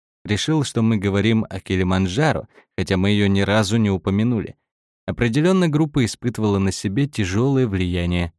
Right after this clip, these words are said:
большой высоты. До ужина в шесть я лежал в палатке за чтением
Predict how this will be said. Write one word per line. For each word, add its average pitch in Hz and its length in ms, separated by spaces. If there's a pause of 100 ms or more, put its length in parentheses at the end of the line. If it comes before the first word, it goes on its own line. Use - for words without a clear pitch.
большой 87 460
высоты. 85 500 (480)
До 104 160
ужина 165 640
в - 80
шесть - 480 (240)
я 160 180
лежал 110 380
в - 80
палатке 113 540
за 90 160
чтением 120 640